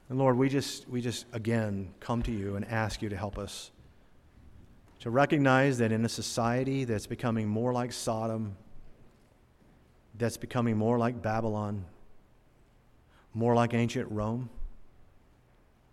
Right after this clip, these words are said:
and then even according to the, to the promises and prophecies of the last days,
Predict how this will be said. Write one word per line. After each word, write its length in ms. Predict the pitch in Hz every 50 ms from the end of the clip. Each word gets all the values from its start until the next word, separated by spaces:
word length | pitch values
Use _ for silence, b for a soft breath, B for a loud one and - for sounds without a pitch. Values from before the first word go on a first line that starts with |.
| _ _ _ _ _ _ _ _ _ _ _ _ _ _ _ _ - - _ _ _ _ _ _ _ - - - _ -
and 140 | 135 131 139
then 120 | 139 143
even 200 | 156 160 151 139
according 400 | 131 - - 160 160 156 160 147
to 60 | 127 127
the, 140 | 131 123
to 180 | 127 127 - 139
the 60 | 127
promises 560 | 127 - - 147 151 160 180 170 151 160 143
and 100 | 147 131
prophecies 460 | - - 156 156 147 - 139 131 123 131
of 80 | 117
the 60 | 131
last 340 | 120 113 120 131 123 - 120
days, 340 | 117 117 113 107 104 101 -